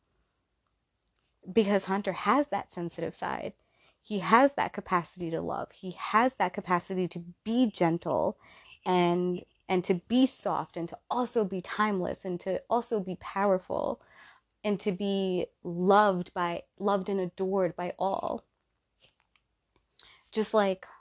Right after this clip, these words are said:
Harley has that capacity to protect what she loves and to provide for those that she loves.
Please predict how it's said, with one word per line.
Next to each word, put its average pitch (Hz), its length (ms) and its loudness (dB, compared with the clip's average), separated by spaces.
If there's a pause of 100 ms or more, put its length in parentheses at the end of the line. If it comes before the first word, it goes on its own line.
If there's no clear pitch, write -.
(120)
Harley 214 720 2
has 190 300 0
that 170 180 -2
capacity 180 580 -4
to 170 120 -4
protect - 480 -10
what 175 100 -2
she - 260 -4
loves - 420 -4 (380)
and 185 120 -4
to - 100 -12
provide 175 540 0
for 175 180 -4
those 175 340 0
that - 160 -10
she - 260 -8
loves. - 520 -6